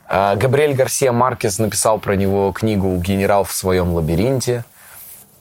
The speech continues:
Э, п-, огромные про него, э, п-, пьесы, э, написанные произведения. Декабристы в России считали,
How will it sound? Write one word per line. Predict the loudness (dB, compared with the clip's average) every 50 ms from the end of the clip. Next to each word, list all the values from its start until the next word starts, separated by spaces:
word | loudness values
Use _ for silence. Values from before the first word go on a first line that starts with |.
| _ _ -4
Э, | -2 0 0 0 0 0 0 0 0 -2 -2 -2 -2 -2 -2 -4 -4 -6 -8
п-, | -10 -10 -10 -8 -4
огромные | -4 -2 0 0 0 2 2 0 0 0 0 0 0 0 0 0 0 0 0 -2 -2 -4 -6
про | -4 -2
него, | -2 0 0 0 0 0 0 -2 -4 _ _ _ -20 -20 -10 -4 -2
э, | -2 -2
п-, | 0 -2 -2 -2 -2 -6 _ -4
пьесы, | -2 0 2 2 0 0 -2 -2 -2 -2 -2 -4 -8 _ _ _ -20 _ _ -4
э, | -2 0 2 2 2 2 0 0 -2
написанные | -2 -4 -4 -2 -4 -4 -4 -2 -2 -2 -2
произведения. | -2 -2 -2 -2 -2 -2 -2 -2 0 0 0 0 0 0 -2 -4 -6 -10 -6
Декабристы | -2 -2 0 0 0 0 0 0 0 0 0 -2 -2 -2 -2 -4 -4 -4 -10 _ _ -20 -20 _ _ _ _ _ -20 -12 -6 -4
в | -2 0 0 0
России | 0 -2 -2 -2 -2 -2 0 0
считали, | -2 -2 -2 0 0 2 2 2 0 -2 -4